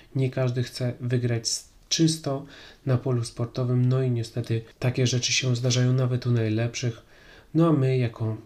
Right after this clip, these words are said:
ci ambitni sportowcy, ale jednak świadomi sportowcy, powinniśmy z tym walczyć. W sporcie również dochodzi do faworyzowania najlepszych, ponieważ jeżeli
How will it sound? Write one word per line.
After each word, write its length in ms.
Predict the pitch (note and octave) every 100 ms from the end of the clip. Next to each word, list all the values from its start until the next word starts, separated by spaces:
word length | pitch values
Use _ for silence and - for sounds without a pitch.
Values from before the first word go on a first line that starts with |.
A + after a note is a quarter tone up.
| -
ci 120 | - A#2
ambitni 400 | A#2 B2+ C3+ B2+
sportowcy, 680 | - A#2 - A#2 - C#3 -
ale 260 | C3+ B2+ A#2+
jednak 320 | A#2+ A#2+ A2+
świadomi 380 | - A2+ A2 G#2+
sportowcy, 520 | - A#2 A2 - A#2+
powinniśmy 460 | A#2 G#2+ G#2+ -
z 60 | G#2
tym 160 | A2 G#2
walczyć. 460 | A2 A2 - - - - - - -
W 20 |
sporcie 280 | - E3+ F3+
również 260 | E3+ E3+ D#3+
dochodzi 380 | D#3 E3 D#3
do 120 | D3+ D3
faworyzowania 920 | - D3+ D3+ D3+ D3+ C#3+ C#3 C#3+ C#3+
najlepszych, 560 | C#3+ C#3 C#3 B2+ -
ponieważ 480 | - - C3 B2+ B2+
jeżeli 360 | C3 C3 C3